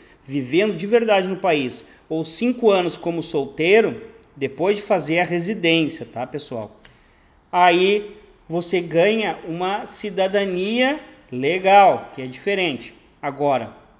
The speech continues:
quem vai ganhar esse benefício de, do Visa Waiver?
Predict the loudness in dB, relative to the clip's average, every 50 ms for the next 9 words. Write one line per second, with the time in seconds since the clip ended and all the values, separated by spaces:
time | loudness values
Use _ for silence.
0 | _ _ _ _ -2 -2 0 0 0 0 2 2 2 2 2 2 2 0 0 -2
1 | -2 -2 -2 0 0 -2 -4 -4 -4 -4 -4 -4 -6 -8 -12 -14 -14 -18 _ _
2 | _ _ _ _ -8 -6 -6 -6 -6 -8 -10 -10 -8 -4 -4 -4 -2 -2 -2 -2
3 | -2 -2 -4 -6 -8 -12